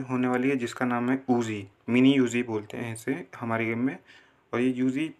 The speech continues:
पबजी में भी थी, जो बीजीएमआई बन चुका है। और इस, ये एक एसएमजी एमओ की गन रहने वाली है और ये हमें शॉर्ट रेंज में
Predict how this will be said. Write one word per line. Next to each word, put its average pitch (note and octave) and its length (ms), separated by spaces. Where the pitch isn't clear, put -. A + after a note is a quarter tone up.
पबजी A#2 280
में C3+ 140
भी C#3 80
थी, C3 340
जो A#2 160
बीजीएमआई A#2 540
बन A#2 160
चुका A#2 280
है। C3+ 140
और A#2 360
इस, A2+ 220
ये C3 160
एक C#3 100
एसएमजी B2+ 440
एमओ B2 260
की C3+ 140
गन A2+ 260
रहने G#2+ 180
वाली G#2 140
है G#2+ 60
और G#2+ 100
ये A#2+ 140
हमें B2 240
शॉर्ट G#2+ 380
रेंज A#2 160
में C3 240